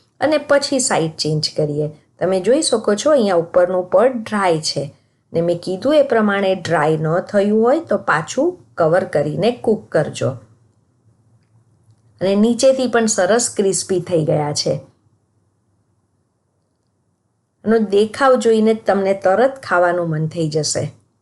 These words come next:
હવે એકવાર આ બધી સાઈડ ચેન્જ કરી લીધા પછી પાછું આપણે આને કવર કરીને સેમ રીતે બે ત્રણ મિનિટ આને આપણે કૂક કરશું.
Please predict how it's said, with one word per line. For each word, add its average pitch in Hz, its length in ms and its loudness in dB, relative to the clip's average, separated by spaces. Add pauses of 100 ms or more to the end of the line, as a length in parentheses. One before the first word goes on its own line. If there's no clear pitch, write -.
(1800)
હવે 175 100 0
એકવાર 269 580 0
આ 220 60 2
બધી 190 380 -2
સાઈડ 170 380 -2
ચેન્જ 269 420 -2
કરી 175 240 2
લીધા 156 400 -4
પછી 160 320 -2
પાછું 165 640 -2
આપણે 208 280 0
આને 185 300 -2
કવર 180 520 2
કરીને 170 520 0
સેમ 254 500 0
રીતે 190 380 0
બે 185 300 2
ત્રણ 196 320 -2
મિનિટ 196 420 -2
આને 165 240 -4
આપણે 175 320 -2
કૂક - 360 -2
કરશું. 151 520 -4